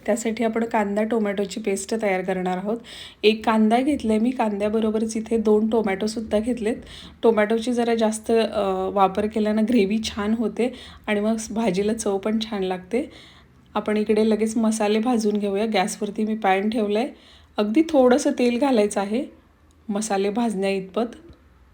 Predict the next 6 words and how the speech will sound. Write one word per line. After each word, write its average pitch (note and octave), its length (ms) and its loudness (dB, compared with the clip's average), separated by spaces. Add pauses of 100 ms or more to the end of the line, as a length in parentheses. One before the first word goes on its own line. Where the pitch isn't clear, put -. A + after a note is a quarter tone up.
(3000)
आता G#3+ 220 -6
सुरुवातीला A#3 500 4
आपण A#3 180 4
इथं A#3+ 200 0
कांदा A3 380 2
घालू. C4+ 280 2